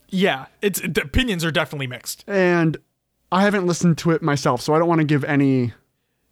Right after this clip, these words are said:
Speaker 1: So,
Speaker 2: I
Speaker 1: have
Speaker 2: don't
Speaker 1: you
Speaker 2: know what
Speaker 1: listened to
Speaker 2: else.
Speaker 1: their old stuff?
Speaker 2: Not really.
Speaker 1: Okay,
Speaker 2: I'm not
Speaker 1: their
Speaker 2: a
Speaker 1: old stuff is
Speaker 2: huge
Speaker 1: very heavy.
Speaker 2: Okay.
Speaker 1: Like, very heavy. And then they came out with Watch the Throne, I think is what their album before this one is. And they, like, completely changed their sound to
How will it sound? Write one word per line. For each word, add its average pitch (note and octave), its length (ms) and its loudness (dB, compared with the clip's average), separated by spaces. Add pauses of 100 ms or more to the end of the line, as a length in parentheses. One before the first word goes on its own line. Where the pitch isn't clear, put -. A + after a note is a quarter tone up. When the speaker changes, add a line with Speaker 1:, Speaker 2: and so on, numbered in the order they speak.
Speaker 1:
So, A3 440 0 (120)
Speaker 2:
I - 40 -12
Speaker 1:
have G#3 100 0
Speaker 2:
don't - 60 2
Speaker 1:
you - 40 2
Speaker 2:
know - 60 2
what - 80 2
Speaker 1:
listened C#4 160 0
to A#3+ 60 2
Speaker 2:
else. F#3+ 40 -2
Speaker 1:
their D3 140 0
old D#3+ 200 0
stuff? - 360 -4 (160)
Speaker 2:
Not F3+ 220 2
really. C3+ 360 0
Speaker 1:
Okay, D3+ 220 -2
Speaker 2:
I'm D#3 160 0
not F3+ 140 2
Speaker 1:
their E3 60 2
Speaker 2:
a G#3+ 40 4
Speaker 1:
old C4 140 2
stuff F3+ 140 2
is C3+ 120 -2
Speaker 2:
huge C3 80 -8
Speaker 1:
very F3 260 2
heavy. C3+ 380 -6 (800)
Speaker 2:
Okay. D#3+ 180 0
Speaker 1:
Like, C#3+ 140 0
very E3 400 0
heavy. C3+ 380 -6 (640)
And G3 160 0
then G3 300 2 (280)
they F#3 140 -2
came G#3 220 0
out G3 100 2
with D3+ 100 -4
Watch F3+ 280 -4
the D3+ 100 -8
Throne, F3 260 0
I C#3+ 60 0
think D3 160 -4
is D3 140 -4
what D3 100 -2
their C#3+ 140 0
album D3+ 180 0
before C#3+ 300 -2
this D#3 240 -2
one B2+ 160 -6
is. B2 280 -8 (520)
And F3+ 180 -2
they, E3+ 80 0
like, E3+ 160 0
completely F#3 500 -2
changed F#3+ 320 -4
their F#3 120 0
sound G#3 400 -2 (720)
to E3 460 0